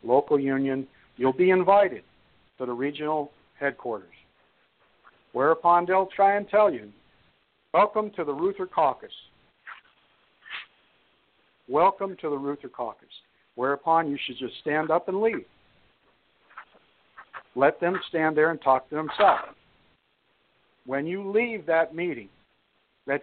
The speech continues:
sends them a message. There will be a lot of pressure then, probably from management, to get you to vote the right way, according to them. You need to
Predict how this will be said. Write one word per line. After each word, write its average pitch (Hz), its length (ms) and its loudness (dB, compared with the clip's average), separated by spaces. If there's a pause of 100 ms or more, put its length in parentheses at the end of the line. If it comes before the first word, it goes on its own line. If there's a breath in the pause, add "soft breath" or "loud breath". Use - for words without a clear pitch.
sends 165 320 -2
them 151 180 0
a 151 60 -2
message. 143 400 -2 (1300)
There 131 180 2
will 175 180 0
be 185 200 0
a 185 40 0
lot 185 240 4
of 202 120 -6
pressure 160 460 -8 (460)
then, 156 460 -2 (420)
probably 139 500 -4
from 180 240 -6
management, 135 600 -2 (2750)
to 151 60 -12
get 139 220 0 (100)
you 131 80 -6
to 123 100 -2
vote 120 280 -2
the 117 60 -10
right 117 260 -4
way, 143 340 2
according 110 380 -12
to 131 120 -10
them. 151 260 2 (2750)
You 120 140 -8
need 117 260 -8
to 147 80 -16